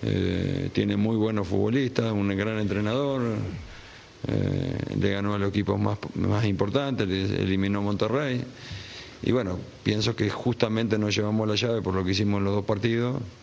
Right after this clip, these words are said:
por más que, que vuelvo a insistir, cometimos algunos errores que generalmente no los cometimos, pero estamos a tiempo de corregirlo.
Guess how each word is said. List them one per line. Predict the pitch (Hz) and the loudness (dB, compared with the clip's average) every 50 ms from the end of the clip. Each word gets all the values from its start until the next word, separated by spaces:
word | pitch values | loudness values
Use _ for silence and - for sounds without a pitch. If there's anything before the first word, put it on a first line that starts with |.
| - 110 | -4 0
por | 104 101 101 | 0 2 2
más | 101 107 | 2 2
que, | - 117 107 | 0 0 -2
que | - 101 98 98 | 0 -2 -2 0
vuelvo | 95 95 110 110 104 | 2 2 2 2 2
a | 107 | 2
insistir, | - - 104 - - 110 92 | 2 2 2 0 0 0 0
cometimos | 90 92 87 87 85 90 98 98 98 107 113 | 0 -2 -2 -2 -2 0 0 0 0 0 0
algunos | 104 101 101 104 101 104 104 101 | 2 2 2 2 2 2 0 0
errores | 98 101 110 110 104 107 110 107 - | 0 0 0 0 0 0 0 -2 -2
que | - 98 92 87 90 90 | -2 -2 0 0 0 -2
generalmente | 87 - 92 90 90 90 90 92 92 92 82 92 92 | -2 -2 0 0 0 0 0 0 -2 0 0 0 0
no | 90 90 | 0 0
los | 87 90 | -2 -2
cometimos, | 90 - 90 90 90 85 98 92 85 82 - - - - - - - - - - | -2 -2 -2 -2 0 0 0 0 -2 -2 -6 -10 -14 -16 -14 -14 -14 -16 -12 -2
pero | - 101 113 | 0 0 0
estamos | 107 - 113 110 110 107 104 101 | 2 2 2 2 2 2 2 0
a | 98 | 0
tiempo | 85 104 104 95 98 101 98 | 0 0 0 2 2 2 2
de | 95 | 2
corregirlo. | 87 98 98 104 120 139 151 104 95 - | 2 0 0 0 0 0 0 0 -2 -4